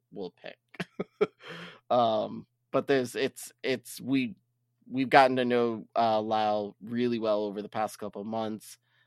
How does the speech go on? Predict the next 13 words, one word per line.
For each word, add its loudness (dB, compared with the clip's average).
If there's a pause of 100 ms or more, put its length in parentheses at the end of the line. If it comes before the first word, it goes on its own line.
(160)
Um, -2 (160)
his 0
stream, 0
he -4
streams -4
on -2
Twitch -4 (140)
pretty -4
regularly, -4
I -8
think -8
every -8
day. -6